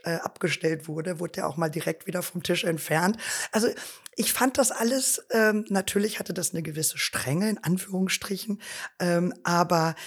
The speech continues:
ich fand das toll, dass mir das mit auf den Weg gegeben wurde. Und was ich wirklich richtig bewundernswert fand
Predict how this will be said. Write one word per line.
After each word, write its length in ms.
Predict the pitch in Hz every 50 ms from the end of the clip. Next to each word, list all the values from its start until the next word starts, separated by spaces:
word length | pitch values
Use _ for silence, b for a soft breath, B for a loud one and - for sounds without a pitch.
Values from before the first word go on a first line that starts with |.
| B B
ich 160 | - 202 -
fand 200 | - - 202 202
das 140 | - 165 -
toll, 260 | - - - - 156
dass 160 | 165 170 165 -
mir 80 | 202 190
das 160 | 202 196 233
mit 120 | 233 226
auf 140 | 226 220 -
den 120 | 247 226
Weg 140 | 214 190 - -
gegeben 440 | 156 160 143 160 147 143 143 143
wurde. 340 | 139 160 156 147 143 147 143 B B B B B B B
Und 160 | - 190 180
was 160 | 196 196 214
ich 220 | 214 196 - - _ _ _
wirklich 560 | - 165 151 185 214 226 226 - 220 - 185
richtig 300 | 202 220 208 - 226 -
bewundernswert 760 | - 226 202 226 233 226 233 240 226 - - - 226 226 226 -
fand 360 | - - 226 226 226 226